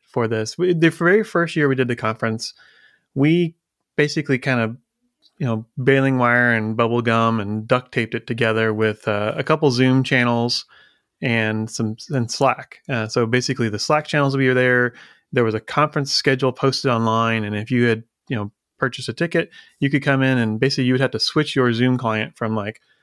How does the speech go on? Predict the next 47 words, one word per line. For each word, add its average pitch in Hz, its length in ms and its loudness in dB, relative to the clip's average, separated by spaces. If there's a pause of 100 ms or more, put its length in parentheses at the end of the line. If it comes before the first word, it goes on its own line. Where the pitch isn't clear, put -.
(200)
one 131 360 2
Zoom 131 240 2
channel 123 380 0
to - 100 -6
the 104 100 -2
next 123 200 -2
Zoom 120 160 2
channel 120 260 0
to 113 80 -6
the 107 100 -2
next 120 160 0
Zoom 117 180 2
channel 110 260 -2
to 117 100 -2
actually 113 280 -4
watch 110 580 -4
any 123 160 2
of 107 100 0
the, 107 260 -2
the 117 140 -4
three 110 220 -2
tracks. - 500 -6
And 127 100 2
that, 151 160 2 (540)
we 170 120 2
realized 180 320 6
that 135 140 0
obviously 123 360 0
is 107 80 -4
a 104 40 -4
suboptimal 110 720 -2
experience 110 400 -6
for - 120 -6
the 110 100 0
attendees. 110 520 -4
We 127 80 0
really 135 160 4
want 135 120 0
the 127 100 -2
attendees 120 360 -2
to 127 60 -4
be 110 140 -2
engaged. 139 640 -2
We 135 80 0
wanted 123 200 -2
to 113 60 -2
have, 113 300 -4